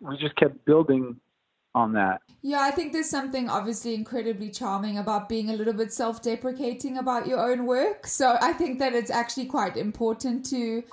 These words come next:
Speaker 2: have that
Speaker 1: It's,
Speaker 2: perspective.
Speaker 1: I agree. I,
Speaker 2: You know?
Speaker 1: I agree. And a lot of people, a lot of people don't, like, somehow, sometimes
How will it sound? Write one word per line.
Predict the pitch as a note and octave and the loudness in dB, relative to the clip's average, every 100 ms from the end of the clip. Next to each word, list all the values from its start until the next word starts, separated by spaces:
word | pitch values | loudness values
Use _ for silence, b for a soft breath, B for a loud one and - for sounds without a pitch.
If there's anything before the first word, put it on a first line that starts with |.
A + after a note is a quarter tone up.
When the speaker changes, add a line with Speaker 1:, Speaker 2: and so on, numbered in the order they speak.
| B | B
Speaker 2:
have | - A#3+ G#3+ | -2 -2 2
that | B3+ C4 | 0 2
Speaker 1:
It's, | C4+ | 4
Speaker 2:
perspective. | F#4 C#4+ C#4 C4 | 6 4 2 6
Speaker 1:
I | G3+ | 6
agree. | A3+ F#3+ A#3 B3+ C#3+ B2+ - | 4 2 2 2 0 -2 0
I, | F#3 | 0
Speaker 2:
You | B3 | 2
know? | A#3 A#3 C4 | 0 0 6
Speaker 1:
I | F#3 | 6
agree. | F#3 A3 A#3+ | 6 2 4
And | E3 D3+ | 2 2
a | |
lot | D#3 A#3+ | 4 4
of | E4+ | 2
people, | - A#3+ G3+ F#3+ | -2 -2 -2 -2
a | - | 0
lot | E3 C#4+ | 2 0
of | F4 | 0
people | C4 G3+ F#3 | 0 0 2
don't, | E3+ E3+ D3+ | 4 2 4
like, | D3 C3 B2 - _ _ _ - | 4 4 2 -8 _ _ _ 4
somehow, | A3 A3+ G3+ F3 D#3+ D3 - - _ _ _ b b b _ - | 6 8 8 8 6 4 -4 -20 _ _ _ b b b _ 4
sometimes | G#3+ A#3 A3+ | 4 6 4